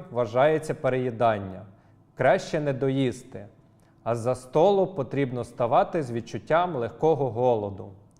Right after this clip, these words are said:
Важливо знати правильне поєднання харчових продуктів.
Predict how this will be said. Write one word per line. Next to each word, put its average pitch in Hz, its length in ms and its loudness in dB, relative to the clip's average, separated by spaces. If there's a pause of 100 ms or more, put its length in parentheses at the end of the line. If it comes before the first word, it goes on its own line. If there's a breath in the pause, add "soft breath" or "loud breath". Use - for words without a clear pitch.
(380 soft breath)
Важливо 170 440 0
знати 151 420 0
правильне 151 540 2
поєднання 135 720 -2
харчових 135 600 -4
продуктів. 117 640 -2